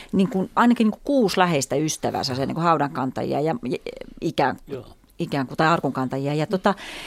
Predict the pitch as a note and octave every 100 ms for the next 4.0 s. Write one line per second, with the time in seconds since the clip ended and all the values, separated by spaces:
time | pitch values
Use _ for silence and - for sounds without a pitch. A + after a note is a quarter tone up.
0 | - - - A3 B3 C4+ B3+ B3+ B3 C#4+
1 | A#3+ F#3+ F#3 A3 G3+ F3 D#3+ - D3+ -
2 | F3 F#3 F#3 - F3+ G3+ A#3 - D#3+ D#3
3 | E3+ - - - D#3+ - D3 C3+ C3 D3